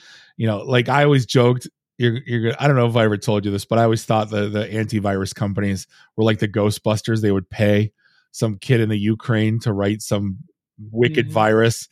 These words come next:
Speaker 1: and then they would sell a shit ton of licenses after it got released, and the, and the press all writes about it, and they all know the name of the virus. And, um, I'm like, they're, they're the, you know, the Ghostbusters. They, they're, you know,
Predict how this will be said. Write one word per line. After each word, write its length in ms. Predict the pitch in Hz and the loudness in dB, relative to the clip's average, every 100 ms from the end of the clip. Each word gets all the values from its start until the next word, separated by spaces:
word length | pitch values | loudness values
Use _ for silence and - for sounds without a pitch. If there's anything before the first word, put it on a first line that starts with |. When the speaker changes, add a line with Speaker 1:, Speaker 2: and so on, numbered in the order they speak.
| - - - _ - | -20 -20 -20 _ 0
Speaker 1:
and 100 | 120 | 2
then 120 | 120 | 4
they 80 | 110 | 2
would 120 | 110 | 0
sell 220 | - 113 | 0 2
a 60 | 107 | 2
shit 280 | - 117 - | -2 -2 0
ton 120 | 113 | 0
of 80 | 104 | 0
licenses 540 | 101 104 113 104 113 | -2 -4 -6 -8 -2
after 260 | 107 104 104 | -2 0 -2
it 60 | |
got 160 | 107 104 | 0 0
released, 380 | 101 104 113 - | 0 2 0 0
and 120 | 101 | -4
the, 160 | 101 117 | -6 -8
and 160 | 113 113 | -6 -6
the 80 | 95 | -6
press 380 | - 117 117 | -2 0 2
all 160 | 117 110 | 2 2
writes 260 | 101 110 - | 0 -2 -4
about 260 | 107 113 | -2 0
it, 40 | 110 | -2
and 80 | |
they 80 | 104 | -4
all 160 | 104 113 | -4 -2
know 180 | 110 110 | 0 0
the 80 | |
name 300 | 107 107 104 | 0 0 -2
of 80 | 110 | -2
the 100 | 104 95 - | -4 -6 -2
virus. 580 | 110 117 113 117 - | -2 0 0 -2 -4
And, 180 | 104 92 - _ _ - - - | -12 -12 -16 _ _ -20 -20 -4
um, 500 | 110 104 95 95 95 104 _ - | 0 2 0 -2 -6 -10 _ -8
I'm 80 | |
like, 160 | 113 107 | -6 -4
they're, 140 | 117 113 110 | -6 -8 -8
they're 140 | 131 110 | -4 -2
the, 180 | 113 107 113 - | -2 -6 -16 -10
you 120 | 135 | -4
know, 140 | 107 101 | -4 -4
the 80 | 110 | 2
Ghostbusters. 680 | 131 135 - 104 - 104 | 4 4 0 -6 -6 -4
They, 140 | 107 104 | -2 -4
they're, 320 | 110 110 104 | -2 -4 -4
you 120 | 113 | -6
know, 200 | 98 98 | -6 -8